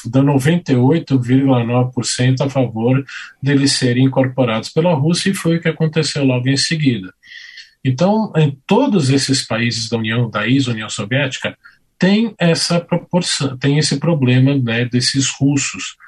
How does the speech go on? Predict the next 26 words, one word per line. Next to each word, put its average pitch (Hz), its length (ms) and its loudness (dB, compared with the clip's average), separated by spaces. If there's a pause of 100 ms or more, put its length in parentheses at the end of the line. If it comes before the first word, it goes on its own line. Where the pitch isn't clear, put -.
(300)
em 160 340 4
maior 156 460 2
grau 135 420 2
ou 180 180 2
em 190 220 4
menor 165 420 2
grau. 120 480 -2 (220)
É, 113 280 0 (120)
a, 123 380 -2
a - 20 0
Ucrânia, 131 580 2
como 120 220 0
um 127 100 2
país 123 340 0
grande, 139 600 0 (300)
isso 131 460 2
ficou 156 380 0
mais 131 320 2
pro 165 240 2
leste 131 400 0
do 147 140 -4
país, 143 560 0
que, 139 420 0 (360)
é, 139 100 2
tá 135 180 0
justamente 131 800 0